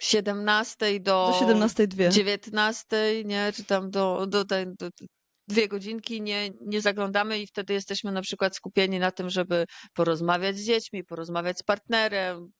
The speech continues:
Speaker 1: y, pobyć ze sobą, c-, coś,
Speaker 2: Albo
Speaker 1: wiesz, po-,
Speaker 2: chociaż, chociaż w
Speaker 1: przemyśleć,
Speaker 2: weekend,
Speaker 1: nie?
Speaker 2: nie? Jeśli w tygodniu n-, nie jest nam aż tak łatwo od razu, to może zacznijmy od tego weekendu, nie? Żeby raz w tygodniu i może później dwa razy w tygodniu. I właśnie tymi małymi krokami tak sobie zwiększać ten czas, nie? Tą intensywność tego.
Speaker 1: Właśnie
Speaker 2: Fajny
Speaker 1: myślę, że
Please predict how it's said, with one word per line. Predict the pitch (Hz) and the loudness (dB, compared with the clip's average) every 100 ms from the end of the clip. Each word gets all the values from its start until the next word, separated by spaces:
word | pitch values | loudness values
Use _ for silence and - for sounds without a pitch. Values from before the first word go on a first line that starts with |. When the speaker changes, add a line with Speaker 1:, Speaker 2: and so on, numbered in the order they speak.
| 170 | -8
Speaker 1:
y, | |
pobyć | 170 170 165 185 | 0 0 2 0
ze | 202 214 | -2 0
sobą, | 262 247 202 196 185 180 180 - | 2 2 2 -2 -2 -4 -12 -16
c-, | 110 165 160 - | -12 -12 -14 -4
coś, | - 170 | 2 2
Speaker 2:
Albo | 214 262 | 4 6
Speaker 1:
wiesz, | 339 | 6
po-, | 320 | 4
Speaker 2:
chociaż, | - - | 2 -2
chociaż | 190 240 | 0 4
w | |
Speaker 1:
przemyśleć, | - 220 | 4 4
Speaker 2:
weekend, | 269 302 294 226 | 6 6 6 4
Speaker 1:
nie? | 214 214 | 2 0
Speaker 2:
nie? | 226 277 | 0 2
Jeśli | 311 277 - 269 247 | 2 0 0 0 0
w | |
tygodniu | 277 247 277 269 | 0 2 4 4
n-, | 254 254 | 6 6
nie | 254 | 6
jest | 254 | 4
nam | 247 | 2
aż | 226 233 | 0 0
tak | 254 | -4
łatwo | 254 247 254 233 | -4 -2 2 2
od | 233 | 4
razu, | 240 254 247 | 4 4 2
to | 233 | -2
może | 247 254 262 | -2 -2 -2
zacznijmy | 254 - 262 262 | -4 -2 2 4
od | 226 | 4
tego | - 233 | 4 4
weekendu, | 254 269 311 269 190 | 4 4 4 4 2
nie? | 180 226 | -2 -2
Żeby | 233 220 220 | 0 2 4
raz | 226 - | 4 2
w | |
tygodniu | - 185 175 - - | -4 -2 -2 -4 -8
i | 202 | -6
może | 202 214 | -4 -4
później | 214 214 214 | -4 -2 2
dwa | 196 | 4
razy | 185 175 - | 6 4 -2
w | |
tygodniu. | - 175 160 147 - - - | -12 -8 -8 -8 -12 -20 -2
I | 269 | 0
właśnie | 302 359 | 2 0
tymi | - - 415 403 | -2 6 6 6
małymi | 330 320 320 | 4 6 4
krokami | 302 277 277 294 | 2 -2 0 0
tak | - | -2
sobie | 247 262 | -2 -2
zwiększać | 220 233 220 - 180 - | 2 2 2 0 -6 -8
ten | 180 180 | -10 -8
czas, | 170 156 - | -8 -8 -8
nie? | 277 415 | -8 -6
Tą | 220 | -8
intensywność | 196 220 196 208 190 175 170 - | -6 -6 -6 -8 -10 -10 -12 -10
tego. | 170 | 2
Speaker 1:
Właśnie | 233 - | 2 4
Speaker 2:
Fajny | 269 | 2
Speaker 1:
myślę, | 285 | 2
że | 269 | 2